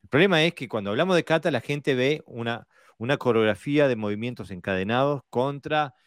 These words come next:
X cantidad de, de ad-, de adversarios imaginarios. Y eso no es el kata. Eso es un baile.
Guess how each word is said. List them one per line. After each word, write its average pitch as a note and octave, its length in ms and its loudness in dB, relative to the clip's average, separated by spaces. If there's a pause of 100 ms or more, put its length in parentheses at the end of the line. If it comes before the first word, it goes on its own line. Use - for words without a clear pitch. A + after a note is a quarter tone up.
(140)
X C#3 340 -12
cantidad A2+ 380 -2
de, A2 180 0
de G2+ 120 -6
ad-, G2+ 340 -6
de F#2 240 -6
adversarios F#2+ 680 -6
imaginarios. E2+ 520 -12 (1300)
Y B2 220 -4
eso C#3 280 -2
no A2 220 -4
es A#2 260 -8
el - 120 -20
kata. - 380 -20 (480)
Eso D3 260 -4
es E3 140 -10
un F2+ 180 -12
baile. F#2+ 460 -4